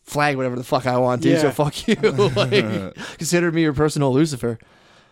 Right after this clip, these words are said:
Speaker 1: But yeah, I mean, or just ch-, wait till the fucking block cools down, bro.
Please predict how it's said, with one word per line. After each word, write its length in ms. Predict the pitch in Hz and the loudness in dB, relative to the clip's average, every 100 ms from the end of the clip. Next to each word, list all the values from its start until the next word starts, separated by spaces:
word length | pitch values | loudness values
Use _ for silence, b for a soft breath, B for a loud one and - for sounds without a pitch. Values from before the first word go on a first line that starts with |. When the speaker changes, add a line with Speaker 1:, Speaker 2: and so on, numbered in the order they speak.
| b | b
Speaker 1:
But 100 | 135 | 0
yeah, 100 | 127 | 2
I 20 | |
mean, 240 | 160 139 143 | 2 2 0
or 140 | 180 | 0
just 180 | 127 - | 0 -6
ch-, 160 | - - | -14 -4
wait 180 | 143 | -2
till 100 | 139 | 0
the 60 | 110 | -2
fucking 380 | - 156 - 110 | -4 -8 -6 -8
block 280 | - 120 143 | -4 -4 -4
cools 280 | - 120 113 | -4 -6 -6
down, 220 | 131 127 | -8 -8
bro. 220 | 156 175 | -10 -10